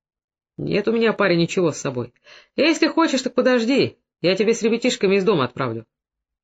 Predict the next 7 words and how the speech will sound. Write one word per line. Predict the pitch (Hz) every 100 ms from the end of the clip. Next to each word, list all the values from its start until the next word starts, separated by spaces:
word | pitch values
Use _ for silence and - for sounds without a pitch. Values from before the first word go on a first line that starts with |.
| _
«Пожалуйста, | - 196 208 214 180 -
отец | 185 214 185
родной, | 175 151 143 123 - - -
ноги | 190 240 214
меня | 208 196
не | 185
несут. | 196 202 156 120